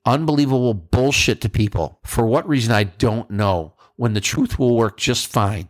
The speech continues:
But they, they have a tendency to tell them all kinds of different horse shit. They have a, they have another tendency to ignore them completely when they call to ask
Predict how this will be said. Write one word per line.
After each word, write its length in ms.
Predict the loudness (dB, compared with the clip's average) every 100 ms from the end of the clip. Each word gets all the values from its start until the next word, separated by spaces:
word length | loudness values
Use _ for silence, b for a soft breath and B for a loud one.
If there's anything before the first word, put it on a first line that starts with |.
| _
But 180 | -2 0
they, 280 | 0 -2
they 220 | -2 2 2
have 180 | 2
a 40 | 0
tendency 420 | 0 0 0 -2
to 100 | -2
tell 280 | 0 0 2
them 200 | 0 -2 B B -2
all 180 | 0 0
kinds 300 | -2 -2 -2
of 60 |
different 320 | -4 -4 -4
horse 200 | -2 -2
shit. 340 | 0 -2 -2 -6 B B B
They 160 | 2
have 160 | 2 2
a, 100 | -2
they 160 | -2 0
have 260 | 2 0 0
another 300 | 2 2 0
tendency 760 | 0 0 0 0 0 0 -4 B B B B -2
to 160 | 0
ignore 280 | 2 2 2
them 200 | 2 -2
completely 560 | -4 -2 -2 0 -2 -2
when 140 | -2
they 120 | -4
call 380 | -2 0 0 0
to 120 | -2
ask 300 | -4 -4 -8